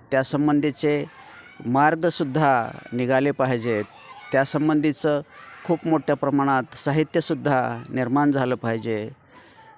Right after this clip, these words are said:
आणि त्याचं समीक्षण झालं पाहिजे, चिंतन झालं पाहिजे,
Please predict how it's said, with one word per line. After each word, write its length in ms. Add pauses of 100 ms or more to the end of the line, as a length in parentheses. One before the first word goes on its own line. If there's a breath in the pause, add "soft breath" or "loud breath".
आणि 540 (420)
त्याचं 260
समीक्षण 500
झालं 220
पाहिजे, 340
चिंतन 500
झालं 240
पाहिजे, 520